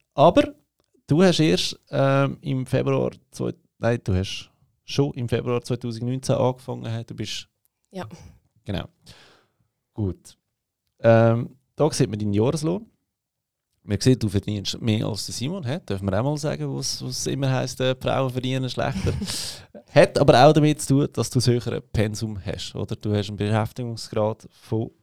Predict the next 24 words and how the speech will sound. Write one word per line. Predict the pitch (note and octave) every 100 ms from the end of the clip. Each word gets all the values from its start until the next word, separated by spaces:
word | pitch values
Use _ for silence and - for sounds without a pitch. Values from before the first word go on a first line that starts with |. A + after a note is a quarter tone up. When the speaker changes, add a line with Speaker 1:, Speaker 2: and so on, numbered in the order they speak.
| _
Speaker 1:
zweiundachtzigtausend, | - A#2 A#2 F#2+ D2+ - - A2+ A2+ A2+ - - _
äh, | - F#2 E2+
von | - -
zweiundachtzig | A#2+ A#2 A2+ G2 -
Prozent. | - G#2+ B2+ D#3 -
<laughs> | F#3 - F#3+ F#2+ - _ _ _ _ _ _ -
Zweiundachtzig | C#3+ C#3 C#3 - -
Komma | - A2 -
sieben | - C#3+ D#3
fünf | C#3 C3+ -
neun | C#3 D3+ -
ist | B2+ -
wieder | B2+ A2+
wichtig, | C3 - - F3 _ _ _ _ _ _ -
weil | A2
dein | A2+
Koordinationsabzug | - A2+ A#2 A2 - A#2+ C3 C3 - A#2+ - - _ _ _ _ _ _ _ _ _
zweiundachtzig | A2 G#2 G2+ F#2 - -
Komma | G2+ F#2
sieben | F2+ G2
fünf | F#2 -
neun | G2+ G2
Prozent | - G2+ - F#2 G2+
vom | - G2+ F#2+